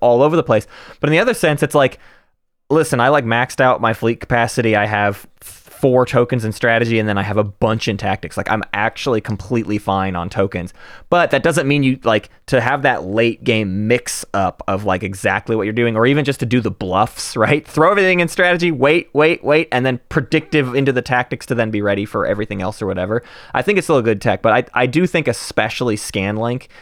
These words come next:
is juicy because, again, we have, like, extra command tokens. We can burn spins of Scanlink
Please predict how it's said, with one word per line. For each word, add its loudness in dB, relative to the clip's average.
is 0
juicy -2
because, -4
again, 0
we 2
have, 2
like, 0
extra -4
command -2
tokens. -4
We 2
can -2
burn 2
spins -2
of -8
Scanlink -4